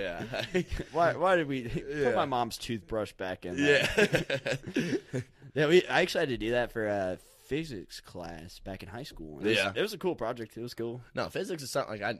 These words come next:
Speaker 1: being in agriculture, I never had to do anything like that. I, like, I wish I would've had to take classes like that 'cause I feel like you actually learn something, you know?
Speaker 2: Yeah, true.
Speaker 1: Yeah.
Speaker 2: I was, it was my junior year of high school and I was kinda naive. And
Speaker 1: Yeah.
Speaker 2: so, like, the first
Speaker 1: Oh,
Speaker 2: semester.
Speaker 1: yeah, you didn't give a shit. It was high
Speaker 2: Yeah,
Speaker 1: school.
Speaker 2: first
Speaker 1: Yeah.
Speaker 2: semester I did really well and I was really engaged. But then
Speaker 1: Yeah.
Speaker 2: second semester, yeah,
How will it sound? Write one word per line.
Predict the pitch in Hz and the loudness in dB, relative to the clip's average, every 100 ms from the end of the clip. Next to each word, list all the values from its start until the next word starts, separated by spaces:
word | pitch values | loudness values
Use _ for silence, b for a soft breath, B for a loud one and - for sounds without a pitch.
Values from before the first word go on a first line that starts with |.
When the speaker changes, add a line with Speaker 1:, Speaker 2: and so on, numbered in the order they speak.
| 95 | -6
Speaker 1:
being | 113 107 | -6 -4
in | |
agriculture, | 82 92 87 87 - 90 | -6 -8 -8 -10 -6 -8
I | |
never | 85 87 | -6 -8
had | 82 82 | -6 -8
to | |
do | 82 85 92 | -10 -8 -8
anything | 85 85 87 | -8 -10 -10
like | 82 - | -10 -8
that. | 85 85 | -6 -4
I, | 80 | -4
like, | 98 107 | -6 -4
I | 120 | -4
wish | 82 95 90 | -4 -6 -6
I | |
would've | 92 | -6
had | 82 82 | -8 -10
to | 85 | -10
take | 78 | -8
classes | 87 78 85 | -8 -8 -10
like | 82 - | -12 -10
that | 76 82 | -12 -12
'cause | 80 | -12
I | |
feel | - | -8
like | 87 | -8
you | 82 | -6
actually | 85 90 87 | -8 -10 -12
learn | 82 85 80 | -12 -12 -12
something, | 80 82 80 76 | -14 -12 -12 -10
you | 80 | -12
know? | 73 78 | -12 -8
Speaker 2:
Yeah, | 101 117 | -6 -6
true. | - 117 120 110 | -4 0 0 -2
Speaker 1:
Yeah. | 85 76 73 - _ _ - | -6 -8 -10 -14 _ _ -2
Speaker 2:
I | 131 | -2
was, | 127 - - | -2 -10 -6
it | 131 | 0
was | 139 | 2
my | 170 | 2
junior | 143 135 147 | 2 0 0
year | 147 131 | 0 -2
of | |
high | 113 104 | -2 -4
school | - 120 | -4 -4
and | 110 | -4
I | |
was | 107 | -4
kinda | - 110 104 | -6 -8 -6
naive. | 98 92 87 95 95 _ | -6 -4 -4 -6 -8 _
And | 90 117 | -4 0
Speaker 1:
Yeah. | 107 90 _ | -2 -4 _
Speaker 2:
so, | - | -4
like, | 120 | -4
the | 117 | -4
first | - 117 120 | -6 -4 -4
Speaker 1:
Oh, | - | 0
Speaker 2:
semester. | 139 123 110 107 | 2 2 2 2
Speaker 1:
yeah, | 110 | 0
you | 101 | 0
didn't | 95 | -4
give | 76 | -8
a | - | -8
shit. | - 82 | -8 -8
It | |
was | 80 - | -8 -6
high | 117 | -2
Speaker 2:
Yeah, | 113 113 110 | -2 -2 -4
Speaker 1:
school. | - | 2
Speaker 2:
first | 185 196 | 4 6
Speaker 1:
Yeah. | |
Speaker 2:
semester | 196 180 151 | 4 4 2
I | |
did | 131 | 2
really | 123 127 113 | 2 2 4
well | 120 113 | 4 2
and | 104 | 0
I | |
was | 98 | -4
really | 123 113 | -2 -2
engaged. | 101 95 101 110 - | -4 -6 -6 -8 -8
But | 98 | -2
then | 104 | 0
Speaker 1:
Yeah. | |
Speaker 2:
second | 92 123 123 | 0 -2 -4
semester, | 113 123 117 117 | -6 -6 -4 -6
yeah, | 98 101 | -2 -2